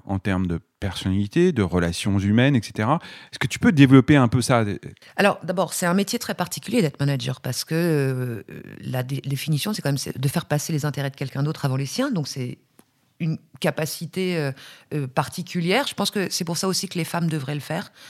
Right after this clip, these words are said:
Speaker 2: un peu plus, parce que je pense qu'elles ont plus de capacité naturelle à faire le don de soi, entre guillemets, même si j'aime pas ce terme parce qu'il est péjoratif d'un point de vue psychanalytique, mais en tout cas de, de, de s'occuper de quelqu'un plus que de soi-même presque.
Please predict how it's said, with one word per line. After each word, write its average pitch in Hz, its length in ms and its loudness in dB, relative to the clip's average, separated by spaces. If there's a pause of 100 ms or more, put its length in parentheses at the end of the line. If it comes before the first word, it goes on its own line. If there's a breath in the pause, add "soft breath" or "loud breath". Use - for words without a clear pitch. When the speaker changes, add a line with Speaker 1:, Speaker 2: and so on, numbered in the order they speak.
(120)
Speaker 2:
un 160 80 0
peu 160 140 -4
plus, 233 200 -6
parce 170 200 -4
que 160 100 -8
je 147 80 -4
pense 196 260 -4
qu'elles 151 280 -4
ont 156 160 -4 (340)
plus 233 240 -2
de 202 100 0
capacité 175 460 -2
naturelle 180 520 -2 (500 loud breath)
à 135 680 0 (280 soft breath)
faire 165 260 -2
le 165 260 0
don 185 240 2
de 208 60 2
soi, 202 340 2
entre 175 240 -4
guillemets, 175 320 -2
même 147 160 0
si 135 140 -8
j'aime 151 160 -2
pas 160 120 0
ce - 100 -6
terme 170 260 -2
parce 143 160 -6
qu'il 143 200 -6
est 139 60 -4
péjoratif 147 720 -4 (140 loud breath)
d'un 139 100 0
point 143 140 -6
de 135 40 -2
vue 139 80 -4
psychanalytique, 156 640 -2
mais 160 200 0 (260 loud breath)
en 165 120 -2
tout 156 120 -12
cas 196 240 2
de, 156 320 -2
de, 151 140 -4
de 151 240 -2
s'occuper 226 480 0
de 196 80 -8
quelqu'un 202 600 -2
plus - 240 -4
que 202 100 -4
de - 80 -8
soi-même 190 440 2
presque. - 460 -10